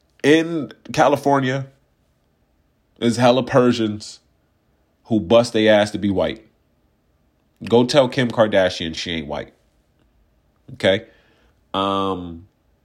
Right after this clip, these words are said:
here, there's, there's hella Arabs that live in this part of the world. They, and they be quick to tell, "I'm not African, I'm Egyptian." Nigga. <laughs>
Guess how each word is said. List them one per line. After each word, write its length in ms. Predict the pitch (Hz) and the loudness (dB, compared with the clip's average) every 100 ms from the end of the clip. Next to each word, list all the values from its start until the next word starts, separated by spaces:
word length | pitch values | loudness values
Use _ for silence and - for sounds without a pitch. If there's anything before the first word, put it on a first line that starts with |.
| _ _ _ _ _ - | _ _ _ _ _ -12
here, 580 | - 131 151 135 101 - _ _ _ | 2 6 6 4 -2 -18 _ _ _
there's, 260 | 131 139 123 120 127 | 2 2 0 -4 -2
there's 240 | 127 139 | 0 0
hella 460 | - - 113 127 113 | 0 0 2 4 2
Arabs 600 | 104 101 90 82 - - - _ _ - | 2 0 0 -6 -8 -14 -18 _ _ -4
that 160 | 92 | -2
live 520 | 90 95 95 85 76 _ _ _ _ _ _ _ - | -2 -2 -2 -4 -10 _ _ _ _ _ _ _ -8
in 140 | 90 | -6
this 160 | 92 - | -6 -4
part 240 | 90 87 | -2 -2
of 60 | 82 | -4
the 80 | |
world. 360 | 80 80 73 - _ _ _ _ _ _ _ _ _ _ _ _ _ _ _ _ _ _ 98 | -6 -8 -10 -14 _ _ _ _ _ _ _ _ _ _ _ _ _ _ _ _ _ _ -2
They, 220 | 113 107 | 0 0
and 140 | 101 | 0
they 100 | 113 | 0
be 120 | 117 | 0
quick 260 | - 131 110 | 0 0 0
to 60 | 98 | -2
tell, 140 | - | -2
"I'm 140 | 90 | 0
not 160 | 117 78 | 0 0
African, 320 | 71 - 82 | -2 -4 -6
I'm 160 | 85 113 | -6 -6
Egyptian." 500 | 69 101 - - 123 _ _ _ _ _ _ _ _ _ _ _ _ _ | -6 -6 -6 -10 -18 _ _ _ _ _ _ _ _ _ _ _ _ _
Nigga. 340 | 92 95 101 101 | -4 -2 -4 -8
<laughs> 260 | 107 - | -8 -8